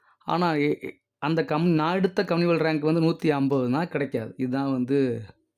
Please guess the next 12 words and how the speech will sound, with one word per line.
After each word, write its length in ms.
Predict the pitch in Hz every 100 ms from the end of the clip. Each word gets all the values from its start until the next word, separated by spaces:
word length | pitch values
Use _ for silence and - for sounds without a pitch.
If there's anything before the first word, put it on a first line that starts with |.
| _ _ _
பொதுவா 340 | - 151 170 160
ஃபாலோ 220 | - 135
பண்ணக்கூடிய 340 | 135 131 143 139 123
இது, 160 | 120 - -
பொதுவா 300 | 156 180 160
காமனா 340 | 143 147 151 151 _ _ _ _ _ _ _ _ _ _ _ - - - -
கிடைக்கும், 480 | 139 170 180 220 214
கிடைக்காதுன்னு 460 | 180 175 196 190
சொல்லலாம், 220 | 175 165 135
க-, 100 | 127
சொல்லலாம் 280 | 143 135
கன்ஃபார்மா 400 | 135 135 139 123